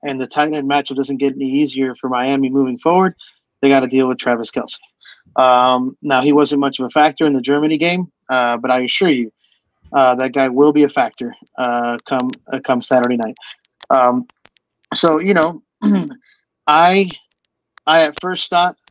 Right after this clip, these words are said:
that, um, that there was some reluctancy to stick to the run, uh, in that second half, but turns out that, you know, um, you know, all those drives were four plays.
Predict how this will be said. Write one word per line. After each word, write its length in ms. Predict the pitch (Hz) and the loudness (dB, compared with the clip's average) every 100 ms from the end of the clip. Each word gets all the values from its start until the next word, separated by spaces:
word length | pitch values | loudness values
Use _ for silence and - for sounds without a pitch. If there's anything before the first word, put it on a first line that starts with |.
| _ _ | _ _
that, 340 | 156 151 143 - - - _ _ _ - | -6 -4 -4 -10 -20 -20 _ _ _ -10
um, 460 | 139 131 127 127 127 - _ 113 | -6 -6 -8 -12 -18 -20 _ -8
that 280 | 151 139 135 | -4 -4 -6
there 160 | 151 151 | -6 -4
was 140 | 147 - | -4 -4
some 160 | 160 | -4
reluctancy 540 | 151 151 147 156 - 156 | 0 0 0 -6 -6 -6
to 80 | 139 | -6
stick 220 | - 139 | -6 -6
to 80 | 143 | -2
the 80 | |
run, 280 | 143 151 156 - _ _ _ _ _ - | 0 2 0 -6 _ _ _ _ _ -2
uh, 340 | 139 135 131 - | 2 4 2 0
in 120 | 147 | -2
that 160 | 143 135 | -4 -4
second 280 | 156 143 135 | -6 -6 -2
half, 280 | 151 151 - | 0 0 -2
but 140 | 135 - | -10 -4
turns 240 | 156 135 | -4 0
out 280 | 143 135 135 | 2 2 0
that, 260 | 139 127 - _ _ _ _ - | -2 -2 -6 _ _ _ _ -6
you 100 | 151 | -2
know, 120 | 139 127 127 | 0 -2 -4
um, 180 | 135 123 - _ _ _ _ | -4 -4 -8 _ _ _ _
you 120 | 160 147 | -2 0
know, 100 | 139 | 2
all 180 | 143 | 2
those 200 | 147 143 | 4 2
drives 300 | - 139 139 | 2 0 0
were 100 | 135 | -4
four 200 | - 147 | -2 0
plays. 480 | 139 151 135 120 - | 0 0 0 0 -4